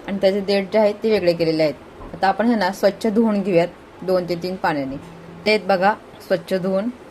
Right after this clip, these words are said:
आता आपण एक छोटासा मसाला करून घेऊयात. मसाल्यासाठी आपण वाटण काय घेतलेलं आहे,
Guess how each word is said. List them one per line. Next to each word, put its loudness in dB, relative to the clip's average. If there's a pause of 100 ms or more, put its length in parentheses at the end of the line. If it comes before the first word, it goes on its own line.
(1800)
आता 6
आपण 6
एक -2
छोटासा 2
मसाला 2
करून 0
घेऊयात. -6
मसाल्यासाठी 4
आपण 2
वाटण 2
काय 4
घेतलेलं 2
आहे, 2